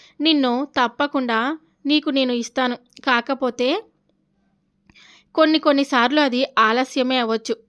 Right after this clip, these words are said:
అప్పుడు నువ్వు ఎటువంటి కంగారం అనేది పడొద్దు. కొన్ని అవసరమైనటువంటివి అంటే నా బిడ్డలకు ఏది ముఖ్యం, ఏది ముఖ్యం కాదు నాకు బాగా తెలుసు కాబట్టి వాటన్నిటినీ కూడా నేను ఇచ్చేందుకు సిద్ధంగా అయితే ఉంటాను.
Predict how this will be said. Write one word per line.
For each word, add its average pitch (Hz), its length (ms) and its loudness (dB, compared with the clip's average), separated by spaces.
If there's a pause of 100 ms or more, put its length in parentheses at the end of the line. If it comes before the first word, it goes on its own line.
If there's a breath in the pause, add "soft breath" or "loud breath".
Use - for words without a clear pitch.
అప్పుడు 233 320 0
నువ్వు 233 260 0
ఎటువంటి 254 460 -2
కంగారం 240 500 -4
అనేది 233 240 -4
పడొద్దు. 226 460 -2 (320)
కొన్ని 294 260 2
అవసరమైనటువంటివి 254 1120 -2 (480 loud breath)
అంటే 247 380 2
నా 254 180 0
బిడ్డలకు 262 480 -2 (160)
ఏది 247 240 2
ముఖ్యం, 247 420 -2 (220)
ఏది 294 260 4
ముఖ్యం 277 400 0
కాదు 240 300 -2
నాకు 247 280 -4
బాగా 214 360 -2
తెలుసు 240 320 -6
కాబట్టి 226 460 -4
వాటన్నిటినీ 247 720 -2
కూడా 233 260 -4
నేను 226 220 -4
ఇచ్చేందుకు 226 640 -4
సిద్ధంగా 247 560 -4
అయితే 233 300 -2
ఉంటాను. 226 440 -4